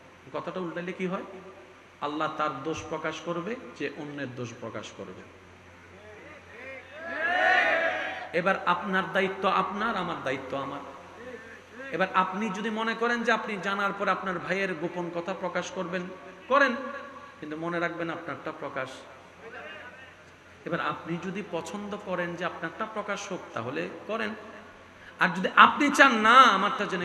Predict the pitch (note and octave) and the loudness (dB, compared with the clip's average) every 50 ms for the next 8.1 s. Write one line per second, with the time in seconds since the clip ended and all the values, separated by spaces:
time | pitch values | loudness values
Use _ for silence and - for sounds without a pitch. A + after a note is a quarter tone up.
0 | E3+ - E3+ D3+ D3 C#3+ C3 A#2+ A2+ A#2+ A2+ G#2+ F#2+ - - - - - - - | -2 -2 -2 -2 -2 -4 -4 -4 -4 -4 -6 -6 -8 -10 -14 -16 -18 -18 -20 -20
1 | - - - - - - B2 B2 A#2 A#2+ - A#2 B2 C3 B2+ A#2+ - A#2 A2 - | -20 -20 -20 -20 -16 -10 -6 -6 -6 -6 -6 -6 -4 -4 -4 -4 -6 -6 -8 -6
2 | - - A2 A2 - - B2+ - B3+ - - - - - - - - - C3+ - | -8 -8 -8 -8 -6 -8 -8 -8 -8 -10 -16 -18 -20 -20 -18 -12 -6 -6 -6 -6
3 | - C#3 B2+ A#2+ - - - B2 C#3 D3+ D3 - - D3 C#3 A#2 B2+ C3 B2+ A#2 | -4 -4 -4 -4 -4 -4 -4 -4 -4 -4 -6 -8 -8 -8 -8 -6 -8 -8 -6 -6
4 | A#2 A#2+ A2+ A2 A2 A2 A#2 A#2 A2 A2+ A2+ A2 A#2+ D3+ F#3+ - - - - - | -6 -6 -6 -6 -6 -6 -6 -6 -6 -8 -8 -6 -6 -6 -8 -8 -10 -16 -18 -20
5 | - - - - - A2 C3+ C#3 - D#3+ D#3+ D#3+ D#3 - - D3 - C3 B2 G#2+ | -20 -20 -20 -16 -12 -8 -8 -6 -4 -4 -4 -4 -6 -8 -10 -6 -4 -4 -4 -2
6 | A2+ A#2+ A2+ - C#3+ D3+ E3 E3+ E3 D3+ - - B2 A2 - - A#2 B2 B2 A#2+ | -2 -4 -2 -2 -2 -4 -4 -4 -6 -6 -4 -4 -6 -6 -6 -8 -8 -6 -6 -6
7 | A#2 - - - A#2+ A#2+ A#2+ A#2+ D#3+ F3+ - - - A#2 A2 A2+ G#2+ - G#2+ G#2+ | -6 -8 -8 -6 -6 -6 -4 -4 -4 -4 -4 -4 -6 -4 -4 -4 -4 -4 -6 -4
8 | G#2+ G#2 | -4 -6